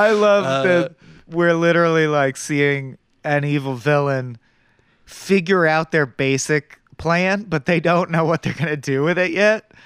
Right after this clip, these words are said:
Speaker 2: Yeah.
Speaker 1: I don't know. It's never shown, obviously, but I wanna see the scene where, like,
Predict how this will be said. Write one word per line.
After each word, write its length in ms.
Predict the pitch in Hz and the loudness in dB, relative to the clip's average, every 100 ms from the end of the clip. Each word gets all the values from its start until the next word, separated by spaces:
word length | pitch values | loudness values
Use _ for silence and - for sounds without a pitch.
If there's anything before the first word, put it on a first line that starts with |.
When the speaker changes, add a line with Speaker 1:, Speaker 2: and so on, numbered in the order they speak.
| - - _ _ | -20 -20 _ _
Speaker 2:
Yeah. 240 | 156 127 120 _ | -10 -8 -10 _
Speaker 1:
I 140 | 175 | 0
don't 200 | 226 226 | 2 2
know. 380 | 202 190 180 185 | 4 4 4 2
It's 240 | 196 170 - | 0 -2 0
never 260 | 165 127 123 | -2 -2 -6
shown, 420 | - 143 147 139 | -4 -2 0 0
obviously, 640 | 131 139 131 123 - 123 | 0 0 -2 -6 -4 -6
but 120 | 120 147 | -2 0
I 100 | 160 | 2
wanna 280 | 175 170 | 2 0
see 160 | 156 165 | -2 -4
the 140 | 139 | -4
scene 280 | 131 156 160 | -4 -4 -2
where, 120 | 147 | 0
like, 240 | 135 123 | 0 0